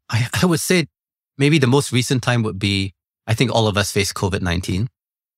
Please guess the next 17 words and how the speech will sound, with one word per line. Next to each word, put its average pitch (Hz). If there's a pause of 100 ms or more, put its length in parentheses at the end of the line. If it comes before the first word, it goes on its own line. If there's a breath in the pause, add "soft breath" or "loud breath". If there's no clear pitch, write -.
(500)
And 135
the 123
context 175
here 127
is 101
I 113
came 117
back 110
as 98
a 92
operating 98
partner 90 (440)
for 104
the -
Singapore 101
Malaysia 87
business. 87